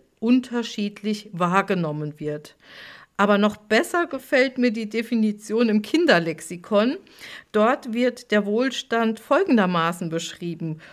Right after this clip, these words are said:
Wohlstand bedeutet, dass es den Menschen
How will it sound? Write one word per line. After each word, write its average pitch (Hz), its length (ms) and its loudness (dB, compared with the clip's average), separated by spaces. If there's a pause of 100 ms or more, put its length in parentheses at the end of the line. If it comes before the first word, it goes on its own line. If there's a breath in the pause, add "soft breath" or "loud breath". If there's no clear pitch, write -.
(200 loud breath)
Wohlstand 214 1160 4
bedeutet, 202 800 -2 (260)
dass 160 260 -6
es 180 220 -10
den 202 240 2
Menschen 170 560 -2